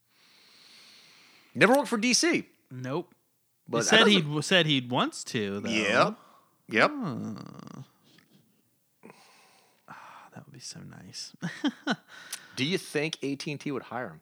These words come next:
Speaker 1: I mean, I'd be thrilled if he took the job. You'd be thrilled if he took the job, obviously, 'cause
Speaker 2: Yeah.
Speaker 1: he's very ta-, he's, I think he'd be an awesome publisher.
Speaker 2: Mm-hmm.
Speaker 1: Would A T and T even think about him? Probably not.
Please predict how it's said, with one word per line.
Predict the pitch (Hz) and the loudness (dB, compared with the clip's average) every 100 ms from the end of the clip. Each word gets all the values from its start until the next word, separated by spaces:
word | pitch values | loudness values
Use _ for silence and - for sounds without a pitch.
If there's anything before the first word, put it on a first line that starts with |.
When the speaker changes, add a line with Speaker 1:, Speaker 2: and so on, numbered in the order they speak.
| - | -8
Speaker 1:
I | 131 | -4
mean, | 131 101 | 0 4
I'd | 185 | 4
be | 143 | 4
thrilled | - 123 107 | -2 -2 -2
if | |
he | 101 | -4
took | 107 | -6
the | 98 | -2
job. | 95 92 | -2 -2
You'd | 120 180 | 0 0
be | 123 | -2
thrilled | 110 92 | -4 -8
if | |
he | 76 | -10
took | 85 | -14
the | - | -12
job, | 78 82 | -12 -8
obviously, | 92 92 - - 90 147 | -8 -8 -12 -10 -2 2
'cause | 139 | 4
Speaker 2:
Yeah. | 123 | 4
Speaker 1:
he's | 113 101 | 2 0
very | 98 76 | -4 -6
ta-, | - - | -14 -10
he's, | 107 98 - - - | -10 -10 -14 -18 0
I | 117 | 0
think | 110 95 | 0 -4
he'd | 101 | -6
be | 87 82 78 _ _ | -4 -6 -8 _ _
an | 120 104 - | 0 0 0
awesome | 123 110 - 73 - _ _ | 0 2 -4 -8 -16 _ _
publisher. | - 98 80 - 120 | -4 -2 -4 -12 -12
Speaker 2:
Mm-hmm. | 143 160 165 185 190 - - - - - - - | -8 -6 -6 -8 -12 -14 -14 -14 -16 -20 -20 -4
Speaker 1:
Would | 151 247 254 _ - | 0 0 -4 _ -2
A | 277 | -2
T | 330 254 | 0 0
and | 247 214 | 0 0
T | 180 | -2
even | 185 185 196 220 | -2 -2 -2 -2
think | - - - - 294 466 - - - | -4 -14 -2 4 4 4 0 -4 -2
about | 113 113 107 90 | -2 0 -2 -2
him? | - 98 82 76 - _ _ _ _ _ _ _ _ | -4 -4 -6 -14 -20 _ _ _ _ _ _ _ _
Probably | 131 135 117 | -2 0 0
not. | 101 82 | 0 -2